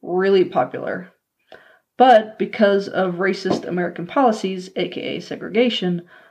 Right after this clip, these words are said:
black men are not allowed to play on the professional teams that are forming. So they start making their own teams, and they're just, you know, traveling however they can to get around and play other black teams.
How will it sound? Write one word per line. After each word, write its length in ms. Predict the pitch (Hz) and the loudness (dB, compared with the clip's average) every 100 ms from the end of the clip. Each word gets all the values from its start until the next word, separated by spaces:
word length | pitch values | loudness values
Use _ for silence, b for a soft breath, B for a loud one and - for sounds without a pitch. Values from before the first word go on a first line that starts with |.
| b | b
black 320 | 202 262 277 | 2 2 2
men 240 | 202 185 180 | 0 0 0
are 140 | 175 | -2
not 160 | 180 175 | 0 0
allowed 220 | 180 175 | -2 -4
to 60 | - | -10
play 520 | - 247 220 190 180 | 0 4 4 4 0
on 320 | - 180 175 | 0 -2 0
the 100 | 175 | -4
professional 600 | 175 - 175 185 180 175 | -8 -14 -6 -6 -4 -8
teams 380 | - - 233 185 | -10 -4 -2 -2
that 80 | - | -6
are 80 | - | -14
forming. 440 | - - 151 190 _ _ _ _ _ _ _ _ _ _ _ _ _ _ | -12 -12 -14 -16 _ _ _ _ _ _ _ _ _ _ _ _ _ _
So 160 | 220 | 0
they 100 | 220 | 2
start 220 | 220 277 | 2 2
making 220 | 254 269 254 | 2 0 0
their 100 | 269 | 0
own 120 | 247 | -2
teams, 280 | 202 - 180 | -2 -6 -6
and 100 | 185 | -4
they're 120 | 202 | -2
just, 340 | 208 208 _ | -4 -8 _
you 80 | 196 | -8
know, 400 | 185 - - - _ _ - _ _ _ | -4 -4 -6 -12 _ _ -20 _ _ _
traveling 540 | - 214 208 196 196 | 2 6 6 4 0
however 380 | 196 185 190 190 | 0 0 2 0
they 140 | 180 | -2
can 500 | 170 190 170 165 170 | -4 -4 0 0 -2
to 160 | 170 180 | -6 -10
get 500 | 160 175 165 - _ _ _ | -2 0 0 -2 _ _ _
around 480 | 185 185 180 180 180 | 0 2 2 2 2
and 100 | 175 | 0
play 240 | 175 214 - | 0 0 2
other 220 | 165 180 | 0 0
black 300 | 170 160 - | 2 0 0
teams. 560 | 165 175 170 170 175 | -8 -6 -8 -10 -14